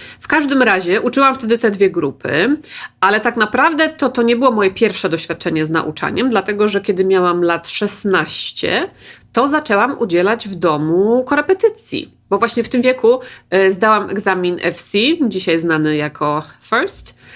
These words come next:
i pomyślałam, że no teraz już chyba nikt nie będzie mógł się przyczepić, że ja tak nic nie wiem o tym angielskim. Mam w końcu jakiś tam papier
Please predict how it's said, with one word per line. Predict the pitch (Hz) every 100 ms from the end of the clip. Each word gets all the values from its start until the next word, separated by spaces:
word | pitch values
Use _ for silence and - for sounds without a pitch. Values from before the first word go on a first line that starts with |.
| - _ -
i | 247 302
pomyślałam, | 302 254 247 220 185 185 226
że | 220 220
no | 226
teraz | 226 214 220
już | 226 -
chyba | 208 214
nikt | 214 208 -
nie | 214
będzie | 208 202 202
mógł | 208
się | - 202
przyczepić, | - 190 220 214 135 -
że | 147 147
ja | 143
tak | 139 -
nic | 151 -
nie | 165
wiem | 156 143
o | -
tym | 175 -
angielskim. | 170 147 - - 175
Mam | 165 165
w |
końcu | - 147 160
jakiś | 160 214 214 190 -
tam | 175 160
papier | 180 170 - 175 330